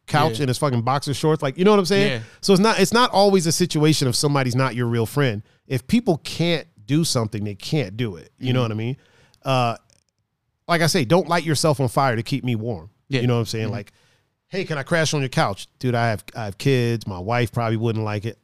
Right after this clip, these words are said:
Speaker 1: I get it. I'm not
Speaker 2: Yeah.
Speaker 1: trying to cause,
Speaker 2: Mm-hmm.
Speaker 1: I'm good. It's summertime. I'll sleep at the bus stop. Like, I don't, you know what I mean? I had
Speaker 2: Yeah.
Speaker 1: a tent. I had a tent. I was good.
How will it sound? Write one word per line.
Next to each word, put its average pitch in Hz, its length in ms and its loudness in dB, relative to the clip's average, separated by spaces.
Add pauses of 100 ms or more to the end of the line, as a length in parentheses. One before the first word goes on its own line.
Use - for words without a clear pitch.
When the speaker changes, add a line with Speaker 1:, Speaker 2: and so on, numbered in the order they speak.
Speaker 1:
I 139 80 -4
get 139 220 0
it. - 120 -16
I'm 117 120 -4
not 139 140 2
Speaker 2:
Yeah. - 60 -6
Speaker 1:
trying 151 160 2
to 120 40 -2
cause, 123 420 0 (320)
Speaker 2:
Mm-hmm. 120 220 -2
Speaker 1:
I'm 131 140 2
good. 117 280 2
It's 110 140 -6
summertime. 160 580 2
I'll 143 120 -2
sleep 151 180 -2
at 147 60 -4
the 123 80 -2
bus 123 160 0
stop. 95 160 -10
Like, 120 120 -6
I 139 80 2
don't, 147 200 0
you 147 80 0
know 156 60 4
what 151 60 4
I 147 60 0
mean? 147 100 -2
I 202 140 0
had 202 120 4
Speaker 2:
Yeah. 131 40 0
Speaker 1:
a 110 40 -2
tent. 143 200 -2
I 190 100 4
had 269 100 2
a - 20 0
tent. 165 340 0
I 214 80 2
was 233 140 -2
good. 262 200 2